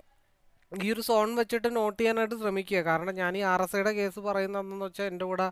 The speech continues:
ചാർട്ട്, ആ, ഒരുപാട്, ആ, എൻ്റെ സ്റ്റുഡൻസ് ആണെങ്കിലും അല്ലെങ്കിൽ, ആ, എന്നോടൊത്ത് സഹകരിക്കുന്നവർ ഒരുപാട് പേരെ കയ്യിൽ ഈ ചാർട്ട് അവൈലബിൾ ആണ്. അപ്പോൾ അവർക്ക്, ആ, കുറച്ചും കൂടെ കാര്യങ്ങൾ വ്യക്തമായിട്ട് മനസ്സിലാവേണ്ടതായിട്ടും ഉണ്ട്. അപ്പോൾ അതുകൊണ്ടാണ് ആർ എസ് ഐയുടെ ഡൈവർജൻസ് ഒക്കെ പറയുന്നത്.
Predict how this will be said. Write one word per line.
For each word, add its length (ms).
ചാർട്ട്, 680
ആ, 80
ഒരുപാട്, 680
ആ, 400
എൻ്റെ 200
സ്റ്റുഡൻസ് 480
ആണെങ്കിലും 540
അല്ലെങ്കിൽ, 400
ആ, 120
എന്നോടൊത്ത് 360
സഹകരിക്കുന്നവർ 880
ഒരുപാട് 340
പേരെ 240
കയ്യിൽ 200
ഈ 80
ചാർട്ട് 420
അവൈലബിൾ 500
ആണ്. 240
അപ്പോൾ 320
അവർക്ക്, 600
ആ, 200
കുറച്ചും 360
കൂടെ 240
കാര്യങ്ങൾ 420
വ്യക്തമായിട്ട് 420
മനസ്സിലാവേണ്ടതായിട്ടും 1120
ഉണ്ട്. 120
അപ്പോൾ 140
അതുകൊണ്ടാണ് 380
ആർ 200
എസ് 160
ഐയുടെ 200
ഡൈവർജൻസ് 540
ഒക്കെ 240
പറയുന്നത്. 500